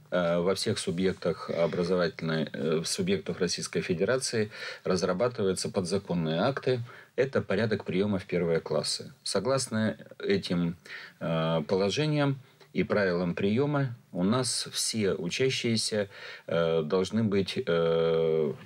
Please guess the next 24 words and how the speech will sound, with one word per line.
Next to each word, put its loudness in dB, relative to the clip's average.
в -18
территориальной 0
доступности -2
и 2
близости 0
получать -2
образовательную -2
услугу. -4
И 2
в -2
связи 0
с -2
этим 0
за 0
каждой 0
общеобразовательной 0
организацией, 0
то -6
есть -2
школой, 0
э, 0
должны 0
закрепляться -2
микрорайоны. 0